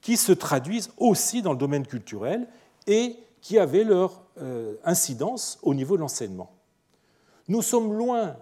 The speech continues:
de la culture centralisée, maintenant globalisée, que connaissent nos États modernes. Les provinces, voire les, les cités de l'Antiquité, ont développé des traits spécifiques,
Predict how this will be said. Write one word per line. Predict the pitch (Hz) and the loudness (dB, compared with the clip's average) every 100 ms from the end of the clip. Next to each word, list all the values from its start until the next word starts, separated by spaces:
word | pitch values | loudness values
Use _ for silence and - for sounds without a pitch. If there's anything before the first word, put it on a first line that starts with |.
| - | -6
de | 107 175 | 2 4
la | 165 147 | 4 0
culture | - 185 - 180 175 131 95 _ _ _ _ | -2 -4 -4 -4 -2 -2 -6 _ _ _ _
centralisée, | - 196 185 175 165 160 160 | -2 -2 0 -2 -2 0 0
maintenant | 127 143 151 156 151 | 0 -2 -2 -2 -2
globalisée, | 110 170 175 170 170 151 170 | 4 6 6 4 0 0 0
que | 156 110 | 0 -4
connaissent | - 131 135 - 117 | -2 0 -2 -4 -8
nos | |
États | 104 110 110 | -6 -6 -6
modernes. | 110 113 104 92 90 - _ _ _ _ _ _ _ _ | -4 -2 -2 -4 -10 -20 _ _ _ _ _ _ _ _
Les | 151 | 0
provinces, | 160 - 156 220 269 - - - _ _ _ _ | 2 0 0 0 -2 -6 -6 -10 _ _ _ _
voire | 123 190 202 147 | 2 4 4 2
les, | 147 131 | 2 2
les | 113 117 | -2 -4
cités | - - 226 190 262 247 | -2 -2 -2 -4 -4 -4
de | 131 | -2
l'Antiquité, | 120 117 123 - 120 - 226 - _ _ _ | -4 -8 -14 -16 -14 -12 -12 -14 _ _ _
ont | 226 | 0
développé | 202 180 139 143 - 220 240 - _ _ _ 107 | 2 2 2 -4 -4 -8 -8 -14 _ _ _ -18
des | 107 202 | -2 -2
traits | 196 - 160 | -2 -2 -2
spécifiques, | - - 240 - 170 - 170 - | -2 -2 -4 -2 -6 -8 -12 -14